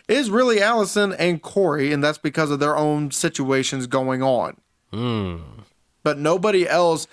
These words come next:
Speaker 1: has real hatred or feel of Michael anymore because he is no longer there. So maybe it's the hatred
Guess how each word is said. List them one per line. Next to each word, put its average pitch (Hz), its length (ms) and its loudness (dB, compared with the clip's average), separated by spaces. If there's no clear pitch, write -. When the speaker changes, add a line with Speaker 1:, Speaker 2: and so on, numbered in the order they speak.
Speaker 1:
has 165 340 2
real 156 340 2
hatred 160 520 0
or 151 220 0
feel 160 280 2
of 131 100 0
Michael 143 400 0
anymore 131 360 0
because 131 380 0
he 156 140 0
is 131 100 0
no 135 200 0
longer 135 280 0
there. 131 180 0
So 139 100 -6
maybe 165 240 2
it's 147 120 -2
the 139 100 -2
hatred 139 680 -2